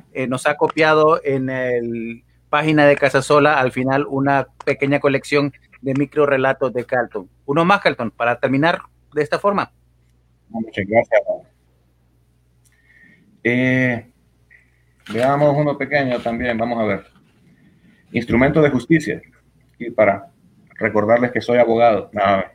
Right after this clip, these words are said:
Speaker 2: ofreciendo los servicios. <laughs> Instrumento de justicia. Cuando omitieron mi escrito de personación,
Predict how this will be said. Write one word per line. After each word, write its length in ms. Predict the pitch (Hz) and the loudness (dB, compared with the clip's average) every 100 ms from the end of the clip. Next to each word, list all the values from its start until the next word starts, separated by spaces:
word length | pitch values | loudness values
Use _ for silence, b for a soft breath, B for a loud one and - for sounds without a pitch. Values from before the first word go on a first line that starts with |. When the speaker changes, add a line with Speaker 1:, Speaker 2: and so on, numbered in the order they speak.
| - | -14
Speaker 2:
ofreciendo 420 | 98 107 120 131 | -8 -6 -4 -4
los 100 | 123 | -2
servicios. 580 | 113 113 135 - 95 - 202 B B B | -4 -4 -4 -6 -10 -10 -18 B B B
<laughs> 440 | B 202 - _ | B -20 -20 _
Instrumento 460 | 110 - 117 127 143 | -12 -4 -2 0 0
de 80 | 131 | 0
justicia. 460 | 110 - 117 - _ _ _ _ _ | -2 -4 -10 -12 _ _ _ _ _
Cuando 280 | - 113 113 | -4 -2 0
omitieron 440 | 107 104 135 151 160 | 0 0 0 0 0
mi 80 | |
escrito 460 | 147 - 160 165 123 | -4 0 0 0 0
de 100 | 113 | -2
personación, 760 | 117 - 120 131 - 143 139 | -2 -6 -12 -10 -8 -8 -10